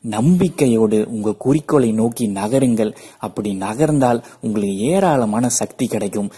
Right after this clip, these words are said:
நான் ஏற்கனவே பல தடவை சொல்லியிருக்கேன், உங்களுக்குள்ள ஏராளமான சக்தி இருக்கு. நீங்க கூப்பிட மாட்டீங்களா அப்படின்னு காத்து கொண்டே இருக்கின்றது.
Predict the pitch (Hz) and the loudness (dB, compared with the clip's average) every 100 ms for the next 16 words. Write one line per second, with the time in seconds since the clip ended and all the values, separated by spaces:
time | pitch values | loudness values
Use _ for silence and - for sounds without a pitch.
0 | - - 104 113 135 143 135 135 120 113 | -20 -8 0 2 2 2 0 0 -2 0
1 | 123 123 135 123 117 113 107 110 - - | 2 4 2 2 0 0 0 -4 -6 -20
2 | - 123 123 117 131 160 117 135 180 160 | -8 2 4 4 4 2 4 2 4 2
3 | 123 123 131 123 - 147 123 104 113 107 | 2 2 0 -2 -2 0 0 0 -2 -4
4 | - - 123 113 101 - 214 - 156 127 | -12 -2 2 2 2 0 -2 0 2 2
5 | 123 127 127 123 120 101 110 123 - 123 | 0 2 2 4 2 0 0 -2 -2 -6
6 | 165 175 170 - 156 151 165 190 160 131 | -6 -2 -4 0 0 2 4 4 4 2
7 | 123 113 107 104 | -2 -2 -2 -4